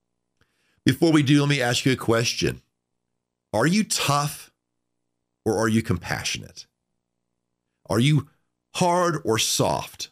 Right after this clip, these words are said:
Are you brave or are you compassionate? Are you tough or are you tender?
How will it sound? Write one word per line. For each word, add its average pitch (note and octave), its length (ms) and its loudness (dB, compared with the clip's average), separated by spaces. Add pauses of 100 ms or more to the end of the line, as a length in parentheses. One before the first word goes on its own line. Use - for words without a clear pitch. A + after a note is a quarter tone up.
(440)
Are A2+ 60 0
you G#2+ 140 2
brave F3+ 600 0
or A2 160 0
are G#2+ 120 2
you A2 120 0
compassionate? - 960 -4 (760)
Are F#2+ 120 0
you G2+ 160 0
tough - 640 -4 (200)
or A2 140 0
are A2+ 140 2
you A2 180 0
tender? - 580 -6